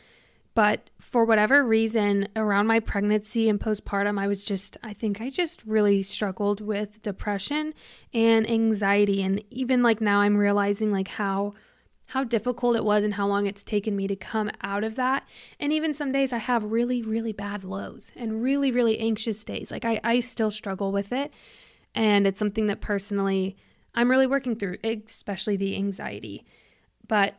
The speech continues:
for me, I'm realizing that I started to care too much about what other people thought of me.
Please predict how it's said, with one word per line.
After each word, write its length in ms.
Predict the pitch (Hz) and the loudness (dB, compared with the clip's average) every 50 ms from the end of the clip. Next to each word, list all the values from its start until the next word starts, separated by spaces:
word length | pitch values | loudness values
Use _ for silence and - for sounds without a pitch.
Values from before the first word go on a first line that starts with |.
| _ _ | _ _
for 340 | - - - 247 226 214 214 | -20 -6 0 2 2 4 4
me, 460 | 220 240 269 277 269 254 254 - - _ _ _ _ - | 2 0 0 0 0 -2 -4 -6 -10 _ _ _ _ -2
I'm 240 | 233 233 220 220 208 | 0 0 2 2 2
realizing 640 | 214 220 220 220 208 214 214 202 208 214 208 202 196 | 2 2 4 4 4 2 2 2 2 0 0 0 0
that 300 | 196 185 180 175 175 - - | 0 0 0 -2 -2 -6 -6
I 280 | 214 196 190 196 202 196 | -4 -2 0 2 0 0
started 320 | 196 - 226 220 233 247 | 0 0 0 2 2 2
to 100 | 262 269 | 2 0
care 240 | 269 - 262 262 285 | -2 -2 -2 -2 -2
too 160 | 285 - 285 | -2 -4 -4
much 200 | 254 247 233 240 | -2 -2 -4 -4
about 240 | 220 220 208 208 208 | -4 -4 -4 -2 -2
what 100 | 208 202 | -2 -4
other 220 | 202 196 226 220 | -4 -4 -6 -8
people 340 | 226 - 247 233 - 247 233 | -6 -10 -12 -6 -4 -6 -6
thought 260 | 233 - 208 202 208 | -6 -8 -6 -2 -2
of 140 | 214 214 214 | -2 -2 -2
me. 300 | 226 226 233 247 269 | -2 -2 -2 -4 -4